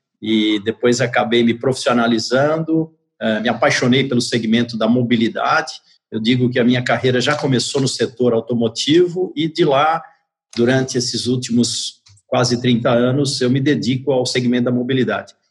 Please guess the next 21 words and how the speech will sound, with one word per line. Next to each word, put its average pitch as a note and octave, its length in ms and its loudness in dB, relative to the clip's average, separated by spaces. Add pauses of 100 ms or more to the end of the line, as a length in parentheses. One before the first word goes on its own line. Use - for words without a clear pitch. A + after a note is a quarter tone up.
(140)
Sou C#3 180 -4
formado C3+ 400 0
em C3 80 4
engenharia, C3+ 560 2
sou C3 240 0
especialista B2 840 -2
na A2+ 120 2
área A2 500 0
de G2+ 160 -14
gestão G#2+ 640 -2 (240)
de A#2 100 -4
engenharia A#2 340 0
automotiva, F3 840 0 (160)
tenho C3+ 160 2
meu C3 320 4
master B2 440 2
feito B2 280 -2
na A2 120 0
França, C#3+ 480 0
no A#2+ 80 4
insead. C3+ 580 -2